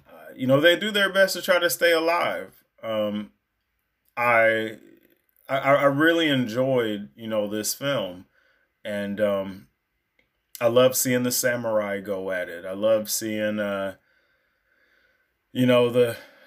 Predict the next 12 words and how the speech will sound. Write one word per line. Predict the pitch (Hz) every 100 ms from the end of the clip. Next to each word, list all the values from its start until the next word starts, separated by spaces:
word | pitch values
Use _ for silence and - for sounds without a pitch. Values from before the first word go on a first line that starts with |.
| -
the | 135
Berserker | 131 135 135 139 139 135
Predator, | 127 135 123 117 117 113 110 107
the | 123
Tracker | 127 139 131 127 127 110
Predator, | 131 123 117 110 110 110
the | 107 123
classic | - 123 131 127 123 113
Predator, | - 117 117 107 107 104 101 _ _ _ _ 117
um, | 113 110 110 110 -
Mister | 127 123 131
Machete, | 123 113 139 131 - 135